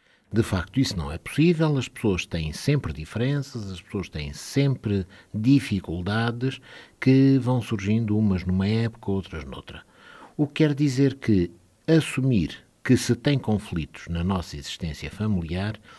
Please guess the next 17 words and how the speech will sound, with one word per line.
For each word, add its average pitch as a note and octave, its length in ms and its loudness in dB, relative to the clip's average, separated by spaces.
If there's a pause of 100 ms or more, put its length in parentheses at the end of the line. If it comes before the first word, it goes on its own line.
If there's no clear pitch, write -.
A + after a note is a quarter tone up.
(240)
é D3+ 240 4 (160)
uma F3 380 6
primeira A#2+ 640 2
necessidade. A2+ 600 -6 (520)
A A#2 80 -4
partir C#3+ 260 0
do E3 100 2
momento D#3 280 2
em C#3 100 2
que C3+ 400 4
as A#2+ 100 -2
famílias, A2 800 -2
os E2+ 380 -16
casais, G#2+ 580 2
assumem G2+ 640 4 (120)
essa F2+ 680 -4
perspectiva, D#2 720 -10